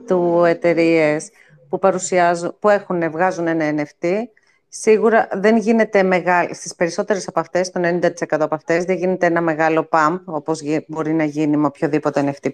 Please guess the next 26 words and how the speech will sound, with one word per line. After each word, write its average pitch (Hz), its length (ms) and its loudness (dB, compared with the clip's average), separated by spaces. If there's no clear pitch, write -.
project. 143 440 2
Ε, 190 460 4
βγάζουν 208 420 -2
ένα 175 240 0
N 160 40 0
F - 240 -4
T, 285 160 4
το 262 100 2
οποίο 240 480 4
ανεβαίνει 214 680 2
η 175 100 -4
τιμή 180 480 -4
του 165 100 -4
είτε 185 220 0
σταθερά, 175 760 0
είτε 180 180 -2
φτάνει 175 300 -4
σε 180 140 -4
ένα, 170 220 -4
σε - 180 -4
ένα 170 160 0
σημείο 170 540 -2
και 175 120 -4
μένει 170 200 -2
στάσιμη. 277 680 0
Ε, 220 580 4